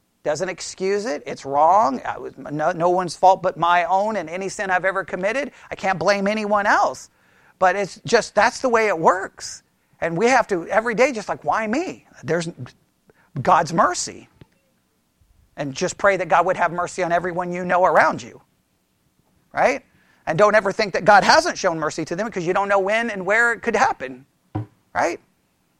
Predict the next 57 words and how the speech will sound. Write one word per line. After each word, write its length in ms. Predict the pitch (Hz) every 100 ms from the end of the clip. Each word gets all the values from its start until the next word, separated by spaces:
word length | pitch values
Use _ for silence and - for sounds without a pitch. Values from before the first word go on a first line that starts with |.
| _ -
Just 220 | 180 -
pray 280 | 202 214 208
and 120 | 156
beg 300 | 175 202 185
that 120 | 165
God 220 | 170 185
would 100 | 190
have 160 | 185 185
mercy 380 | 226 320 - 139
and 140 | 135
that, 260 | 147 - -
that, 400 | 156 - 156 147
that 120 | 143
He 60 | 156
would 140 | 156
save 200 | - 240
them. 120 | 147
And 120 | 156
our 160 | 151 202
job 240 | 180 175
is 100 | 175
just 220 | - 185 180
to 60 |
love 260 | 156 180 185
people, 400 | 208 - 254 - _
show 200 | - 185
mercy 320 | 170 185 202
to 100 | 180
them, 200 | 196 233 - -
and 100 | 151
present 260 | 165 190 180
the 80 |
gospel 380 | 175 202 220 185
to 80 | 175
them 140 | 180
in 60 | 170
the 60 | 156
most 200 | 156 170
loving 260 | 170 196
way 140 | 190 185
possible. 520 | 185 - 180 160 165 - -
And 100 | 160
just 140 | 165
let 240 | 170 165 -
whatever 360 | 170 180 175
happens, 360 | 165 170 180 151
happens, 340 | 190 - 175
but 160 | - 160
it's 140 | 156
not, 180 | 165 151
it's 120 | 143
out 120 | 160 156
of 100 | 156
our 100 | 143
control. 480 | 165 151 262 - _ _ _ _ _ _ _ _ _ _ _ 135
All 60 |
right, 120 | 123